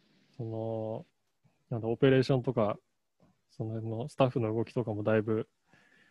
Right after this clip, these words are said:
あの、制限されるみたいで、まあ、結構大変そうだなって感じだけど。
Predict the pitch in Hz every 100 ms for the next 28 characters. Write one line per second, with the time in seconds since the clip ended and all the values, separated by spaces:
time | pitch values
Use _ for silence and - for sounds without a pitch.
0 | _ _ _ _ 117 110 131 123 123 -
1 | 110 110 107 104 101 101 110 104 - _
2 | _ _ _ _ _ _ _ _ _ _
3 | _ _ _ _ _ _ _ _ _ _
4 | _ _ _ _ 127 135 123 113 117 113
5 | 113 127 113 110 110 - 113 104 101 98
6 | 143 151